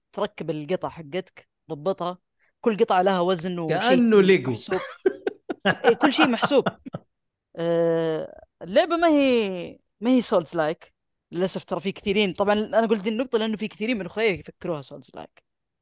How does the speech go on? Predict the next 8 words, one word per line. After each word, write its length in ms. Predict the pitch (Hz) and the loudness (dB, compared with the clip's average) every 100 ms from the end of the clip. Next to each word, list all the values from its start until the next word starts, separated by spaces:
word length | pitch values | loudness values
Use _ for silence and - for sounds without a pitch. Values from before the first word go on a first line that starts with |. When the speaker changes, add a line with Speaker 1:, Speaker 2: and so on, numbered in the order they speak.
| - | -4
Speaker 2:
أيوه، 280 | 143 131 123 | 0 2 2
أيوه، 300 | 123 101 - - | 0 -4 -12 -8
صح. 140 | 151 | -6
Speaker 1:
آه. 520 | 147 139 135 131 - - | -4 -8 -14 -16 -18 -6
Speaker 2:
ما 100 | 127 | -4
هي 80 | 120 | -2
سولز 260 | 110 101 | -6 -8
لايك. 300 | 101 95 _ | -12 -14 _